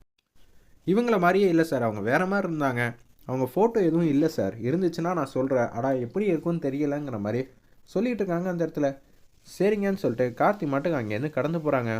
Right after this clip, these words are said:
ஒரு பக்கம் வந்து ரம்யா வந்து கேஷுவலா வந்து நம்ம தீபா வீட்ல தான் இருக்காங்க. அதாவது அபிராமி வீட்ல தான் வந்து நம்ம ரம்யா வந்து இருக்காங்க. அங்கேருந்து ஃபோன் பண்றாங்க.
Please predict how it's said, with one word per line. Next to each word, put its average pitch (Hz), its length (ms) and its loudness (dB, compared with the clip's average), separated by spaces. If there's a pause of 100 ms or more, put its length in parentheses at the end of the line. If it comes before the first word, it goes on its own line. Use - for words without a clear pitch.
(160)
ஒரு 139 260 2
பக்கம் 151 320 -4
வந்து 120 220 -4
ரம்யா 117 340 -2
வந்து 143 160 -4
கேஷுவலா 135 460 -4
வந்து 104 260 -2 (460)
நம்ம 113 280 0
தீபா 185 340 0
வீட்ல 156 280 0
தான் 147 120 -2
இருக்காங்க. 117 360 -4
அதாவது 123 300 -2
அபிராமி 160 440 -2
வீட்ல 143 260 -2
தான் 143 120 -2
வந்து 131 200 -6
நம்ம 135 200 -6
ரம்யா 127 260 -4
வந்து 135 180 -2
இருக்காங்க. 117 320 -4
அங்கேருந்து 113 340 -6
ஃபோன் 156 260 -6
பண்றாங்க. 107 380 -4